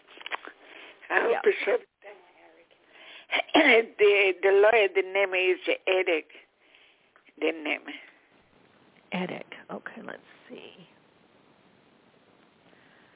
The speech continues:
Speaker 2: Let's see, Maria's attorney, Eric. Oh, I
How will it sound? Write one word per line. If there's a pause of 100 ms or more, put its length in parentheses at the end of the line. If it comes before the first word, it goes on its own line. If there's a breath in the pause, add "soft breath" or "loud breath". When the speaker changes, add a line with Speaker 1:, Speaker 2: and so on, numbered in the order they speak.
(600 soft breath)
Speaker 2:
Let's
see,
Maria's (520)
attorney,
Eric. (3250 soft breath)
Oh,
I